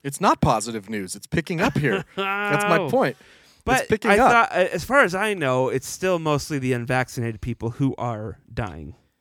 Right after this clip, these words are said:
Speaker 1: Yes, that's
Speaker 2: Like,
Speaker 1: true.
Speaker 2: almost all of 'em.
Speaker 1: The
Speaker 2: In
Speaker 1: downside
Speaker 2: fact, I thought it was, like, ninety-nine percent or something.
Speaker 1: It is, but the downside to that point is that people under twelve can't get vaccinated.
Speaker 2: Yeah.
Speaker 1: And they are getting sick.
Speaker 2: But it's coming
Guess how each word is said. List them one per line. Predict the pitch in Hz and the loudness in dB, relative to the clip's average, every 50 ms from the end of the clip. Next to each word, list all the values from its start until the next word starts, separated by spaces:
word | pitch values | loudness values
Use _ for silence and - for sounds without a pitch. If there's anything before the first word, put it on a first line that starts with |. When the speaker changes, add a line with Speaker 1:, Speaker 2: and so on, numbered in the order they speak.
| _ _ _ _ _ _ _ - | _ _ _ _ _ _ _ -4
Speaker 1:
Yes, | 143 135 104 - - | -2 -2 -2 -2 -4
that's | 131 117 - - - | -4 -4 -4 -4 -2
Speaker 2:
Like, | 165 127 107 | 0 0 0
Speaker 1:
true. | - | 0
Speaker 2:
almost | 147 151 143 127 117 - - - | -2 -4 -2 -4 -6 -6 -8 -12
all | - - 131 131 123 117 113 | -8 -6 -4 -4 -4 -6 -8
of | 98 107 | -10 -12
'em. | 62 - - - | -14 -16 -10 -8
Speaker 1:
The | 143 | -8
Speaker 2:
In | 139 - | -4 0
Speaker 1:
downside | 151 147 160 175 147 151 175 147 185 175 | 0 2 2 2 2 2 4 4 4 2
Speaker 2:
fact, | - | 0
I | 175 170 | -2 -2
thought | - 208 202 190 | 0 0 0 0
it | 180 151 | 0 -2
was, | 139 127 - | -4 -6 -6
like, | 135 131 110 | -6 -6 -6
ninety-nine | 120 123 131 131 135 139 143 143 143 135 135 131 127 123 123 120 120 120 123 127 127 123 | -8 -12 -8 -6 -4 -2 -2 -4 -4 -2 -2 -2 -2 -2 -4 -4 -4 -4 -4 -4 -4 -6
percent | 120 123 120 117 - - 127 120 110 | -8 -10 -12 -10 -8 -8 -6 -6 -8
or | 104 98 | -10 -12
something. | - - 117 104 - 113 185 | -12 -12 -14 -14 -8 -4 -2
Speaker 1:
It | 180 180 | 0 2
is, | 170 135 113 110 104 - - _ - - | 2 0 -2 -4 -8 -14 -16 _ -6 -4
but | 156 143 139 | -2 -2 -2
the | - 139 | -4 -6
downside | - 147 156 160 175 190 196 - 190 165 147 143 | -2 0 0 0 0 -2 -2 -2 -2 -2 -2 -2
to | - 147 131 | -6 -8 -6
that | - 131 135 131 - - | -2 -2 -2 -2 -2 -2
point | - - 156 135 104 101 - - - - _ _ _ _ _ - | -4 -2 -4 -6 -6 -10 -14 -18 -20 -20 _ _ _ _ _ -8
is | 135 123 - - | -8 -8 -6 -8
that | 131 120 - _ _ _ _ _ _ _ _ _ _ _ _ _ _ _ _ | -8 -10 -12 _ _ _ _ _ _ _ _ _ _ _ _ _ _ _ _
people | - - 190 170 - 165 143 - - | -10 -8 -8 -6 -4 -6 -6 -4 -6
under | 147 143 139 123 120 | -6 -6 -4 -6 -8
twelve | 117 - - 127 165 151 135 120 110 - - | -8 -8 -6 -4 -2 0 0 -2 -2 -6 -12
can't | - - 143 135 117 - | -12 -10 -8 -8 -8 -8
get | 127 - | -10 -8
vaccinated. | - 123 123 127 - - 113 98 87 80 - - _ _ _ _ _ _ _ _ _ | -6 -6 -6 -6 -8 -10 -10 -12 -14 -16 -20 -20 _ _ _ _ _ _ _ _ _
Speaker 2:
Yeah. | _ - 233 127 131 110 | _ -6 -4 -4 -4 -4
Speaker 1:
And | - | -2
they | 139 139 135 135 | -2 0 0 0
are | 127 | 0
getting | 117 127 117 120 107 | -2 -6 -8 -10 -10
sick. | - - - 101 - - - _ _ _ | -10 -10 -10 -12 -14 -18 -20 _ _ _
Speaker 2:
But | - - 139 127 | -6 -4 -2 -2
it's | 139 151 - - | -2 -4 -6 -10
coming | - - 196 175 156 113 104 110 147 | -14 -12 -12 -10 -10 -10 -12 -12 -16